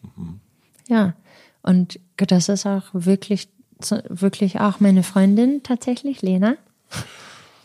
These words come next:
Speaker 2: die ganz nah am Wasser gebaut ist und
Speaker 1: Mhm.
Speaker 2: einfach immer weint wegen allem. Und die hat mir beigebracht, dass man nicht stirbt, wenn man weint. Und we-, mit ihr habe ich ganz viel geweint. Und dann einfach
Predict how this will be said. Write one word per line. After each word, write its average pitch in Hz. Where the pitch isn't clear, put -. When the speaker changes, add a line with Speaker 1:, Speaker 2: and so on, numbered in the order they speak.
Speaker 2:
die 220
ganz 233
nah 208
am 202
Wasser 214
gebaut 175
ist 208
und 202
Speaker 1:
Mhm. 165
Speaker 2:
einfach 262
immer 330
weint 196
wegen 196
allem. 214
Und 196
die 254
hat 208
mir 196
beigebracht, 185
dass 170
man 175
nicht 170
stirbt, -
wenn 170
man 160
weint. 143
Und 170
we-, 190
mit 190
ihr 202
habe 175
ich 165
ganz 165
viel -
geweint. 151
Und 165
dann 190
einfach 180